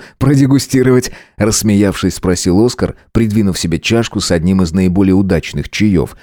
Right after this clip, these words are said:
чтобы допить его. "Не продегустировать, а прививать нью-йоркцам любовь к хорошему чаю", ответил Себастьян, поправляя витрину с сэндвичами и пирожными.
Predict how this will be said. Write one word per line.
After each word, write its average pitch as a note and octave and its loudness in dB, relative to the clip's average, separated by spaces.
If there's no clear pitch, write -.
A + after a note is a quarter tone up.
чтобы G#2+ 0
допить A2+ 0
его. B1 -6
"Не G2 0
продегустировать, F#2+ -2
а D#2 -2
прививать A2 2
нью-йоркцам G#2 2
любовь F2+ 0
к - -20
хорошему D#2+ -2
чаю", - -6
ответил F2 -2
Себастьян, E3+ -2
поправляя F2 0
витрину D#3 0
с - -6
сэндвичами A#2 0
и F#2+ 2
пирожными. D2 -2